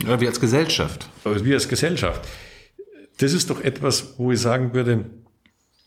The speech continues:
Speaker 2: das ist doch ein großer, ein großer Unterschied, ob ich Folgendes sage. Und sage, wir haben ein Klimaproblem, wir müssen mit den Emissionen runter.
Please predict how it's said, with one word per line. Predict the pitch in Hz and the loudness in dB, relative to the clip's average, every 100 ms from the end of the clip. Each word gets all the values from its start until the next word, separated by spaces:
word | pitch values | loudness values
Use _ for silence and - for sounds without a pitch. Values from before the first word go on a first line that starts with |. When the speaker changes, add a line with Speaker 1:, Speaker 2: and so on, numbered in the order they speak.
| _ - | _ -10
Speaker 2:
das | - - | -2 0
ist | |
doch | 117 | 2
ein | 113 | 0
großer, | - 139 131 110 104 - - | 0 0 2 0 -2 -10 -8
ein | 104 | -6
großer | 92 110 139 123 117 104 - - | -2 0 2 2 2 2 -2 -4
Unterschied, | 156 120 - 98 127 - - - - _ _ - | -2 0 0 0 -2 -6 -18 -20 -20 _ _ -4
ob | 110 | 0
ich | 107 | 2
Folgendes | 117 113 92 90 - | 2 2 0 0 0
sage. | 92 90 95 | 0 -4 -4
Und | 98 | -2
sage, | 92 107 - - - | 0 0 -4 -16 -8
wir | 107 | 0
haben | 107 104 | 2 2
ein | |
Klimaproblem, | 95 110 139 147 131 156 - 220 - - - | 0 0 0 0 -2 -2 -2 -2 -8 -18 -8
wir | 104 | 0
müssen | 117 123 123 | 2 2 0
mit | 117 | -2
den | 117 | -2
Emissionen | 113 101 - 113 95 87 | 0 0 0 0 0 2
runter. | 120 147 95 92 | 0 0 -2 -2